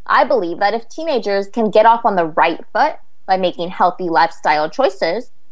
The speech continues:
then there's no telling what we'll be able to accomplish. Now, what comes to mind when you hear the word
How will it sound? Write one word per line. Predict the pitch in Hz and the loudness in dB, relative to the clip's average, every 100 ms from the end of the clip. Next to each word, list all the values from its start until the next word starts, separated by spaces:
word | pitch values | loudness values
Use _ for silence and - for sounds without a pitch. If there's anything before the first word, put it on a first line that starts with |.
| - | 0
then | 339 359 | 2 4
there's | 370 | 2
no | 320 370 | 4 2
telling | - - 285 294 175 | 2 2 2 2 2
what | 196 - | 2 4
we'll | 214 190 | 4 4
be | 160 110 | 2 -4
able | 214 156 | -2 -2
to | - | -4
accomplish. | 160 - 214 214 - - - - - - - - - - - - | -8 0 0 0 -6 -8 -12 -14 -12 -14 -12 -12 -12 -12 -12 -10
Now, | 320 349 349 349 - - - | 0 4 4 2 -2 -10 4
what | 571 539 | 4 4
comes | 415 427 427 | 2 0 0
to | 277 | 0
mind | 202 185 180 | 2 4 2
when | 180 185 | -2 -4
you | 175 | -4
hear | 185 190 | 2 4
the | 170 | 4
word | 156 160 139 | 4 2 2